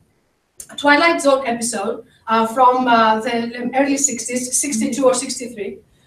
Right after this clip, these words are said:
uh, which is, which was just called Steel, in which, uh, a human trainer in a world when, where robots are boxers, a human trainer realizes that his boxer is malfunctioning,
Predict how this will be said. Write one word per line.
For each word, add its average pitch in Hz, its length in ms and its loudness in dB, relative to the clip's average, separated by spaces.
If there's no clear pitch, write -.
uh, 233 320 2
which 269 220 -2
is, 277 200 -2
which 285 200 -6
was 262 140 -4
just 302 240 -2
called 302 220 0
Steel, 220 500 -4
in 262 140 0
which, 269 300 0
uh, 240 380 2
a - 40 -2
human 392 380 2
trainer 247 600 4
in 247 100 4
a 247 160 2
world 330 320 6
when, 254 340 4
where 247 220 4
robots 254 400 4
are 214 160 -2
boxers, - 600 -6
a 226 40 -8
human 349 300 0
trainer 294 540 4
realizes 254 500 0
that 233 180 0
his 262 140 -6
boxer 247 460 -2
is 220 260 2
malfunctioning, 294 680 0